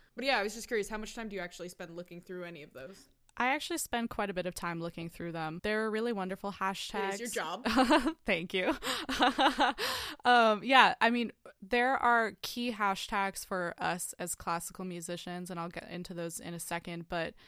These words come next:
Speaker 2: I would definitely suggest spending time looking through hashtags.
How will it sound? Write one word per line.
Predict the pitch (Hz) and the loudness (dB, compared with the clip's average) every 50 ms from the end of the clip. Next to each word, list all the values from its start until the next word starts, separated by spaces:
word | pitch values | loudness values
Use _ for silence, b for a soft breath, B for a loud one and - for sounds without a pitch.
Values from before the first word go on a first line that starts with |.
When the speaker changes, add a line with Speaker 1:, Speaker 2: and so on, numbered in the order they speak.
| B B B B - | B B B B 0
Speaker 2:
I | - 214 220 | 2 2 2
would | 220 214 | 2 2
definitely | 220 220 220 - 233 226 220 214 202 196 | 0 -2 -2 -2 -4 -4 -2 -4 -4 -4
suggest | 202 - - 196 185 - - 175 165 170 175 - - - - | -4 -4 -4 -6 -6 -4 -2 -2 0 0 0 -2 -2 -2 -2
spending | - - - 180 180 180 175 170 170 170 175 | -2 -2 -2 -4 -2 -2 -4 -4 -4 -6 -8
time | - - 185 170 160 165 160 165 170 | -10 -8 -6 -4 -4 -4 -6 -8 -8
looking | 165 170 170 - 180 175 | -8 -8 -8 -8 -8 -10
through | 175 - - 170 | -10 -10 -12 -12
hashtags. | 165 - 170 165 170 165 - - 190 165 165 160 165 170 175 - | -8 -4 -2 -2 -2 -4 -6 -4 -2 -2 -2 -2 -4 -6 -8 -10